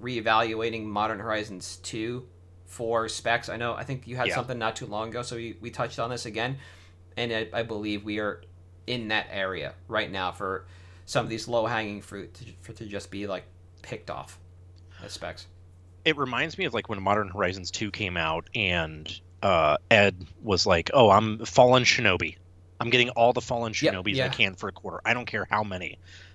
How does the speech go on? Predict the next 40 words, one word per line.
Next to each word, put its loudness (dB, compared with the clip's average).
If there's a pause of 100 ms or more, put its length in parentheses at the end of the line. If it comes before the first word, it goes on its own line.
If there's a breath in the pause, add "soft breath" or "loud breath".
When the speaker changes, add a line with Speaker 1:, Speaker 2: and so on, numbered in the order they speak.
Speaker 2:
And 4
just, 0
like, -2
it -4
was -4
such 4
a 2
low-hanging 2
fruit 2
that, 4 (400 loud breath)
look, 6
it's 0
a -2
ninja, 2
that's 0
a -6
creature -4
type -2
that -8
matters 2
and -4
is, -4
really 0
appeals -2
to -8
casual 4
players. -2 (300 loud breath)
I'm 8
gonna 8
buy 8
hundreds 2
of 4
'em -2
and -2
just -2
sit 10
on 4
'em -4
because 0
eventually 2